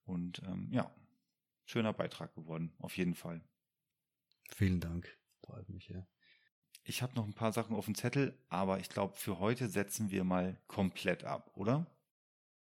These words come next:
Speaker 2: Ja, ich glaub, wir sind lange auf der Grenzfrequenz geritten heute. Lass mich schauen.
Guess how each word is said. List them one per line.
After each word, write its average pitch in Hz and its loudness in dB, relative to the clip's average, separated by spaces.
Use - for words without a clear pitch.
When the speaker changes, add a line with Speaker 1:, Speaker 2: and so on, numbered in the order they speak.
Speaker 2:
Ja, 80 -4
ich - -6
glaub, 82 -4
wir 92 0
sind 92 4
lange 87 4
auf 107 0
der - -4
Grenzfrequenz 92 0
geritten 92 2
heute. 107 4
Lass 110 0
mich 95 4
schauen. 98 2